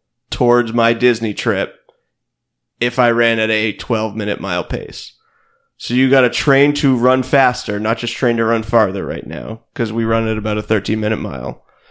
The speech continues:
So you gotta shave a minute off your mile. But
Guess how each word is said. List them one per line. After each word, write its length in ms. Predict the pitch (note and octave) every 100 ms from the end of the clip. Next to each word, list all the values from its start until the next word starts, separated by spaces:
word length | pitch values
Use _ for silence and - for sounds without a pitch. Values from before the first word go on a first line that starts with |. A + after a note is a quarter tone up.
| _ - _ -
So 160 | -
you 60 | B2
gotta 140 | A#2+
shave 340 | G#2+ - C3 C3+
a 80 |
minute 260 | B2+ C3 C3+
off 200 | C3+ -
your 100 | C3+
mile. 340 | C3 C3+ A2
But 720 | G#2+ A2 A#2 D#3 A2+ - -